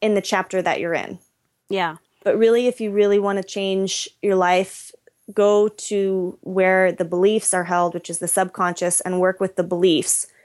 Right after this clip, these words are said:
Speaker 1: And affirmations can be used as beliefs, but if you're just repeating them to yourself, that's important. You definitely need to include your conscious mind in the process of transformation, but you also need to include the subconscious mind, because it's a whole system.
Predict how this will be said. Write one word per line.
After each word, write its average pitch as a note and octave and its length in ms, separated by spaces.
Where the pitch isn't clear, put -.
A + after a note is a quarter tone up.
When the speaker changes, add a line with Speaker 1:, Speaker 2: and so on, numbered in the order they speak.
Speaker 1:
And G3+ 140
affirmations A3+ 640
can F#3+ 160
be F#3 80
used C#4 320
as F#3+ 100
beliefs, F3 640
but F3+ 100
if F3+ 120
you're G#3 80
just G#3 200
repeating A3+ 580
them F#3 160
to F#3 140
yourself, F3 720
that's G3 240
important. G#3 640
You G3 100
definitely G#3 520
need G#3 160
to F#3+ 60
include G#3 440
your B3 80
conscious G3+ 460
mind F#3+ 340
in G3 220
the F#3 80
process G3+ 880
of F3+ 260
transformation, F#3+ 880
but - 180
you G#3 140
also G#3+ 320
need F#3+ 240
to F#3+ 320
include F#3 440
the F3 120
subconscious F#3 720
mind, - 340
because G3 380
it's F3+ 160
a F#3 60
whole G3 180
system. - 540